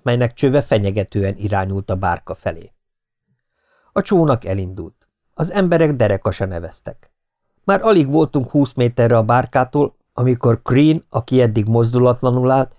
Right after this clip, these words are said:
hirtelen felemelte a kezét, és valamit felénk hajított. Hatalmas víztölcsér csapott föl közvetlen a csónak mellett. Csak nem felborultunk. Előrántottuk revolverünket,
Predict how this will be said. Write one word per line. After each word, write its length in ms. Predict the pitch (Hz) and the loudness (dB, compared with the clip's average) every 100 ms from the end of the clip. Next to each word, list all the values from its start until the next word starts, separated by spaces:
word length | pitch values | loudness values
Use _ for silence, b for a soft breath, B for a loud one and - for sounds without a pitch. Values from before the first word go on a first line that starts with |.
| - | -10
hirtelen 480 | - 208 - 117 110 | -2 0 2 2 2
felemelte 600 | - 131 123 117 110 - | 2 2 4 2 2 2
a 80 | 104 | 0
kezét, 400 | - 123 151 147 | 2 2 2 0
és 140 | 165 | -4
valamit 380 | - 131 131 123 | 0 0 0 -2
felénk 380 | - 95 90 87 | -2 -2 -2 -6
hajított. 680 | 92 87 90 - _ _ _ _ _ _ _ _ _ _ _ | -8 -8 -12 -20 _ _ _ _ _ _ _ _ _ _ _
Hatalmas 580 | - 147 131 117 120 - | -6 -2 2 2 2 0
víztölcsér 640 | 120 117 - 120 - 117 | 0 0 2 0 2 0
csapott 380 | 110 123 - 110 | 0 -2 0 -2
föl 200 | - 113 | 0 -2
közvetlen 540 | - 117 113 107 113 110 | 2 0 2 0 0 0
a 80 | |
csónak 420 | 107 104 101 95 - | -2 -2 -2 -4 -6
mellett. 400 | 90 87 - _ _ _ _ _ | -8 -8 -14 _ _ _ _ _
Csak 220 | - - | -4 -2
nem 160 | 123 113 | 0 0
felborultunk. 960 | - 98 92 90 87 - - 92 _ _ _ _ _ _ _ _ _ _ | 2 0 0 -6 -8 -12 -18 -20 _ _ _ _ _ _ _ _ _ _
Előrántottuk 840 | - 202 180 165 143 151 123 120 123 | 0 2 4 4 2 0 -2 -2 2
revolverünket, 800 | 131 127 120 117 110 107 104 | 2 4 4 2 0 -2 -6